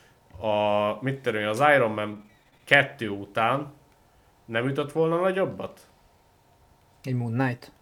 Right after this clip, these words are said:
Speaker 1: Mhm. Tehát, hogy, hogy
Speaker 2: Hát
Speaker 1: akkor,
Speaker 2: amúgy de.
Speaker 1: akkor, hogy, hogy akkor úgymond ő lenne úgymond alap, és mindenki más érződne úgymond másolatnak.
Speaker 2: Igen, ez így van. Ezzel
Speaker 1: És
Speaker 2: egyetértek teljes mértékben, mert ez igazából a nosztalgia megint.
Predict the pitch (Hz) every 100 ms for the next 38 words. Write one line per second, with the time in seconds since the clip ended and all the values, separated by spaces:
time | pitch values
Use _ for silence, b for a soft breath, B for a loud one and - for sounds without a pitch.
0 | - 135 160 190 190 - _ _ _ 147
1 | 143 160 156 156 160 165 190 180 170 123
2 | 160 156 175 160 - B B 147 - 143
3 | 156 151 - 160 156 160 156 147 151 151
4 | - - _ _ _ _ b b _ -
5 | 170 165 143 123 117 120 131 120 120 113
6 | 120 117 120 117 - 127 113 113 113 110
7 | 107 113 101 104 104 104 104 104 101 104
8 | 101 107 98 - 98 92 - 98 92 -
9 | _ b b b b b - 151 120 117
10 | 139 135 120 120 120 - _ _ _ _
11 | _ _ _ _ _ - _ _ _ _
12 | _ _ - 120 113 135 131 127 120 120
13 | 113 131 - 117 113 - 120 - 120 123
14 | 123 123 - - 131 123 123 120 123 123
15 | 120 - 110 110 117 120 110 120 127